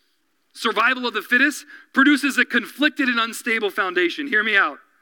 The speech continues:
Secularism wants a kingdom with no king. They want the virtues of Christ's kingdom. Feed the poor,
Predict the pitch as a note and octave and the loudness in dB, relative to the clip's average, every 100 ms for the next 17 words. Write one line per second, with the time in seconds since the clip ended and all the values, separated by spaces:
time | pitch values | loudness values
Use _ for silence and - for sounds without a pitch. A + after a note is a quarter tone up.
0 | _ - - - - C#4 D4 D4+ C#4 C4+ | _ -20 -20 -18 0 2 4 2 2 2
1 | C4+ C4+ B3 C4 B3+ - C#4 C#4+ C#4+ B3+ | 2 2 0 0 -2 0 0 2 4 2
2 | B3 A#3 - C4 G3 C3 A#2 _ _ _ | 2 -2 0 -2 -2 -8 -18 _ _ _
3 | _ _ _ _ _ _ _ _ _ _ | _ _ _ _ _ _ _ _ _ _
4 | _ _ B3 C4+ C4+ C#4+ G#3 C#4 F4 - | _ _ 2 2 -2 -4 0 2 2 4
5 | E4 C#4 B3 C#4 C4+ B3+ - D4 C4 D#3 | 2 2 -2 0 0 -4 0 0 0 -4
6 | C3 - - - _ - D#4+ D#4 D4 - | -8 -16 -20 -20 _ 2 4 4 0 -2
7 | C4+ B3 E3 | -2 -2 -4